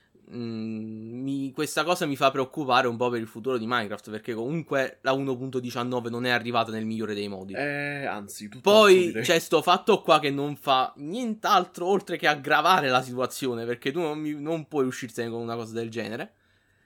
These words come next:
Speaker 2: Avrebbero dovuto almeno annunciarlo, cioè almeno dirlo, "Oi, vogliamo fare sta cosa", invece di uscirsene direttamente così di botto, senza dire niente a nessuno, manco fosse
Speaker 1: Eh,
Speaker 2: Valve che
Speaker 1: sì.
Speaker 2: rilascia Alyx e dire, "Ehi, adesso puoi riportare la gente".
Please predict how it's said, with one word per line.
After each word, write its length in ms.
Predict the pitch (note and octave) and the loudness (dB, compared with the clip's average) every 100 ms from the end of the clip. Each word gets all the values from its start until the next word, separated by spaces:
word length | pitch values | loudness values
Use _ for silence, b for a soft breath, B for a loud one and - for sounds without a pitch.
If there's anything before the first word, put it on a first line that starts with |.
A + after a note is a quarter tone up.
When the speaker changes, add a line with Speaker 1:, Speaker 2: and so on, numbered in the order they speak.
| _ _ _ _ _ _ _ - | _ _ _ _ _ _ _ -16
Speaker 2:
Avrebbero 380 | D#3+ D#3+ E3+ E3+ | -8 -6 -4 -4
dovuto 320 | E3+ F3 E3+ | -6 -2 -2
almeno 240 | E3 G#3 | 0 0
annunciarlo, 920 | G#3 C#3+ B2 - C3 B2+ A#2 G#2 A2 | 0 -2 -6 -6 -6 -6 -8 -8 -6
cioè 180 | C3 C3+ | -6 -6
almeno 260 | B2+ E3+ C#3 | -2 0 0
dirlo, 480 | B2+ C3 A2+ B2+ A#2+ - | -2 -8 -6 -2 -2 0
"Oi, 280 | C3 A#2+ A#2 | 0 -2 -6
vogliamo 480 | - A#2 C3 B2 A#2+ | -12 -10 -6 -4 -4
fare 240 | A#2 A#2 | -6 -6
sta 180 | A#2+ - | -6 -8
cosa", 340 | G#2+ G#2+ G#2+ G#2+ | -4 -4 -4 -8
invece 300 | A#2 A#2 A#2+ | -8 -6 -8
di 120 | A2+ | -8
uscirsene 500 | A#2 - A#2 - A#2+ | -8 -6 -4 -4 -4
direttamente 460 | B2 - B2+ A#2+ | -4 -4 -6 -6
così 180 | A#2 A#2 | -6 -4
di 100 | A#2 | -6
botto, 560 | A2+ A2+ A2 - G#2+ G#2+ | -4 -4 -4 -8 -6 -6
senza 200 | A#2 A2 | -6 -8
dire 100 | A2+ | -8
niente 120 | A#2 | -6
a 40 | A#2 | -6
nessuno, 500 | A2+ - B2 A2 A2 | -6 -8 -8 -6 -4
manco 260 | A#2 A#2+ | -6 -6
fosse 240 | A#2 A#2+ D3+ | -10 -6 0
Speaker 1:
Eh, 20 | |
Speaker 2:
Valve 240 | C#3 A#2 | 0 0
che 80 | A#2 | -2
Speaker 1:
sì. 20 | |
Speaker 2:
rilascia 380 | B2 A2+ A#2 - | -2 -2 -4 -4
Alyx 400 | A2+ A2+ G#2+ - | -2 -4 -8 -10
e 60 | A#2+ | -8
dire, 220 | B2 A#2+ | -4 0
"Ehi, 340 | D#3+ A#3 - - B B | 2 0 -2 -12 B B
adesso 360 | A#2 C#3 - | -4 -2 -4
puoi 320 | D3 C3+ C3 B2 | -4 -4 -4 -4
riportare 500 | B2 C3+ C3+ C#3 C3 | -2 -2 -2 -2 -2
la 100 | A#2+ | -4
gente". 380 | B2 G2 F#2+ | -6 -10 -10